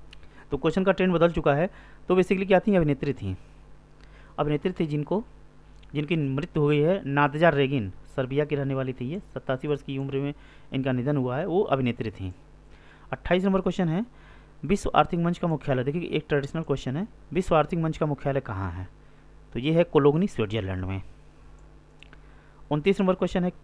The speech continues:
नई दिल्ली में आयोजित द्विवार्षिक सेना कमांडरों की सम्मेलन की अध्यक्षता किसने की? थोड़ा सा क्रिटिकल क्वेश्चन है ये, उनतीस नंबर की जो द्विवार्षिक सेना कमांडर की बैठक हुई,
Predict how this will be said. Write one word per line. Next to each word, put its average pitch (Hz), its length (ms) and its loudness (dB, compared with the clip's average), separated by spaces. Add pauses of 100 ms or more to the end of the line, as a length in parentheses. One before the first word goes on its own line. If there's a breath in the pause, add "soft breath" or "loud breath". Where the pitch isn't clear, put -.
(400)
नई 180 140 2
दिल्ली 175 260 2
में 190 100 2
आयोजित 160 340 0
द्विवार्षिक 156 480 4
सेना 165 260 -2
कमांडरों 156 420 0
की 165 100 -8
सम्मेलन 147 380 -2
की 151 120 -2
अध्यक्षता 131 320 -2
किसने 120 320 -6
की? 98 180 -10 (640 soft breath)
थोड़ा 139 60 2
सा 135 120 -2
क्रिटिकल 143 300 -2
क्वेश्चन 147 320 0
है 127 80 -2
ये, 170 120 -4 (1200 soft breath)
उनतीस 139 300 -4
नंबर 143 180 0
की 185 380 -4 (180)
जो 151 260 4
द्विवार्षिक 139 480 2
सेना 156 280 -2
कमांडर 143 340 0
की 143 140 -4
बैठक 127 300 -2
हुई, 147 240 -6